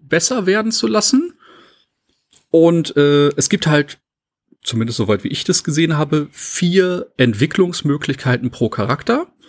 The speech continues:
Und, äh, man schaltet dann so nach und nach die Stufen frei, um die Charaktere in neue Klassen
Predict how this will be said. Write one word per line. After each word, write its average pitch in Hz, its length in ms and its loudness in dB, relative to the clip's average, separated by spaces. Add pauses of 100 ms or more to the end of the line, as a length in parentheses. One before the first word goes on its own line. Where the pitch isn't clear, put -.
(840)
Und, 139 400 2
äh, 120 220 4
man 113 140 2
schaltet 127 340 0
dann 110 120 0
so 110 80 -2
nach 113 400 0
und 110 180 -4
nach 110 260 -2
die 117 120 -4
Stufen 190 420 -2
frei, 147 360 0
um 123 100 0
die 117 80 -6
Charaktere 120 600 -2
in 107 100 -6
neue 104 240 -4
Klassen 151 720 -2